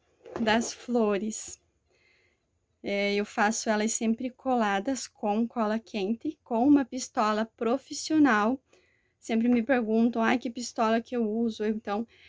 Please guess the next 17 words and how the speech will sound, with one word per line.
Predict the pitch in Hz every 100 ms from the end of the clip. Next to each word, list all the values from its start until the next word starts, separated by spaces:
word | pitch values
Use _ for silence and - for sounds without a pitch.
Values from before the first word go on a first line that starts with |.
| _
é | 208
uma | 208
pistola | 220 - 220 202
profissional | 208 220 226 - 262 214 196
de | 208
alta | 202 208 240
potência, | 269 247 220 202 220 - 269 -
com | - 208
um | 214 214
bastão | 220 - - 208 214
que | - 226
ele | 208 208
é, | 202 208 233 _ _ _ _ - -
é | 220 208 202
um |
bastão | 220 - 208
leitoso. | 220 247 233 196 214 285